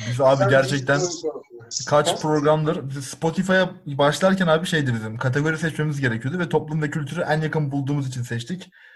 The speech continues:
Speaker 1: Ama
Speaker 2: Hı.
Speaker 1: açık konuşmak gerekirse bugün o kadar bu ka-, kavramın hakkını verdin ki bize teşekkür ederiz yani. Ben çok mutlu oldum.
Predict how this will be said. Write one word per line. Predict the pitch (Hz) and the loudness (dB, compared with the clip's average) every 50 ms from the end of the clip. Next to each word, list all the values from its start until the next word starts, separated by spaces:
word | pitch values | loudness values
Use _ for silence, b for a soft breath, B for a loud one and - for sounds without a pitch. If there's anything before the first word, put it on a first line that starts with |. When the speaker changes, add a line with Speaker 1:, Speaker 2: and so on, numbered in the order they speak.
| b b b b b b _ | b b b b b b _
Speaker 1:
Ama | - 123 139 160 170 147 | -6 0 2 2 2 4
Speaker 2:
Hı. | - | 2
Speaker 1:
açık | - - - 165 | 0 -2 -4 -2
konuşmak | - 160 156 151 - 170 160 | -2 -2 -2 0 0 -2 -2
gerekirse | 165 165 160 156 - - 170 143 131 | 0 -2 -4 -2 -2 -2 -2 -2 -2
bugün | 139 143 139 160 | -4 -4 -4 -4
o | 165 135 139 | -2 -2 0
kadar | 123 156 156 170 165 - - - - 139 | 0 0 0 2 0 -2 -4 -8 -10 -6
bu | 135 139 143 135 135 131 - _ - | -2 -2 -2 -2 -4 -10 -16 _ -10
ka-, | - 135 - - _ | -10 -10 -10 -10 _
kavramın | - - 139 131 139 139 135 147 | 0 2 2 2 2 2 0 0
hakkını | 147 143 143 - 156 156 | 0 0 0 -2 0 2
verdin | 151 147 143 143 170 165 | 4 4 4 2 -2 -2
ki | - 139 123 | -2 -4 -4
bize | 117 123 120 | -4 -6 -6
teşekkür | - 127 123 135 131 127 135 | -6 -6 -6 -4 -4 -4 -4
ederiz | 139 123 120 117 113 | -4 -2 -4 -4 -4
yani. | 113 113 113 117 117 | -4 -4 -4 -4 -4
Ben | 120 | -4
çok | 123 139 131 127 | -4 -6 -4 -4
mutlu | 127 120 120 - 131 | -4 -6 -4 -4 -4
oldum. | 123 113 104 104 | -4 -4 -4 -8